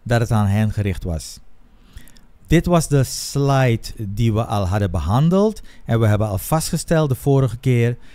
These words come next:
dat het sterven van Lazarus in feite, eh, ehm, eh, of Lazarus zelf represente-, representeert degene die de heidenen zijn, aan wie de Joden hardnekkig voorbij gingen.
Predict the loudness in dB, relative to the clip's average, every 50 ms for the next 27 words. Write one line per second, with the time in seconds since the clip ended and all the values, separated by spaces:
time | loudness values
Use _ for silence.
0 | -20 -20 -20 -16 -6 -4 -2 -2 -2 -4 -8 -10 -8 -8 -8 -8 -4 0 2 2
1 | 2 2 0 -2 -2 -2 -2 0 0 0 0 0 2 2 2 2 0 0 0 0
2 | 0 0 0 0 -2 -6 -10 -14 -16 -18 -16 -14 -14 -14 -14 -16 -18 -8 -4 -2
3 | -2 -2 -4 -4 0 2 2 4 4 2 2 2 2 4 4 4 2 2 0 -2
4 | -2 -2 0 0 0 0 0 0 0 -2 -4 -4 -4 -2 -2 -2 -2 -2 -4 -4
5 | -6 -10 -14 -20 -16 -14 -12 -10 -10 -10 -10 -10 -10 -12 -12 -12 -14 -16 -18 -20
6 | -20 -20 -20 -16 -12 -10 -6 -4 -2 0 0 0 0 0 0 0 0 0 0 0
7 | 0 2 2 2 2 2 4 4 4 2 2 0 0 0 0 0 0 -2 -4 -6
8 | -10 -10 -4 2 4 4 4 4 4 2 0 0 2 0 0 0 2 2 2 2
9 | 2 0 -2 0 2 4 4 4 2 2 0 -2 -6 -12 -20 -20 -20 -20 -20 -16
10 | -6 0 2 2 4 2 2 -2 -2 0 0 0 0 0 0 0 2 4 4 4
11 | 4 4 2 2 2 2 2 2 2 2 2 2 0 0 0 2 2 2 2 2
12 | 2 2 2 2 4 4 4 4 4 2 2 0 0 -2 -6 -10 -14 -8 -4 -4
13 | -4 -2 0 0 0 0 0 -4 -6 -4 -2 0 0 0 0 0 0 2 2 0
14 | 0 0 0 0 0 0 0 -2